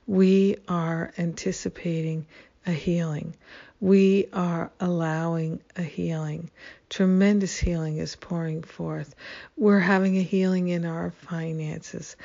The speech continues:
in every area of our life, because we are putting spirit in charge. In gratitude, we let all the healing and the expansion, the clarity,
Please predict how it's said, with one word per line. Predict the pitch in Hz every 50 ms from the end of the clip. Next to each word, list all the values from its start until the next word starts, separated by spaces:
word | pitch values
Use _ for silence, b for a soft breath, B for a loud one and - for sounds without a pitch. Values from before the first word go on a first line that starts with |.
| B B B B B B -
in | 208 190 185 190 - -
every | 208 190 185 175 170 175 185 185 190
area | 185 175 165 165 165 165 165 165
of | 165 165 170
our | 170 165 170
life, | 170 170 165 160 160 160 151 - _ -
because | - 180 - - - - - 180 175 160 156 160 160 - - - _ -
we | - 190 190 180 170 165
are | 156 156 151
putting | - - - 180 170 175 175 185 185 B B B B B B
spirit | - - - - - 180 175 170 160 156 160 160 - _ _ -
in | 196 175 170 165
charge. | 151 151 - - 175 165 156 147 151 151 151 151 - - - B B B B B B B B B B
In | 233 190 185 175
gratitude, | 151 190 185 185 185 185 185 185 190 175 180 - - 175 165 160
we | 156 165 165
let | 165 170 165 160 - - -
all | 190 190 196 208 220 220
the | 208 220 196
healing | - - 190 180 175 170 165 165 170 170
and | 175 170 165
the | 165
expansion, | 165 170 - - - - 180 170 165 165 160 - - 180 180
the | 180 175
clarity, | 175 - - - 180 175 175 175 170 170 180 196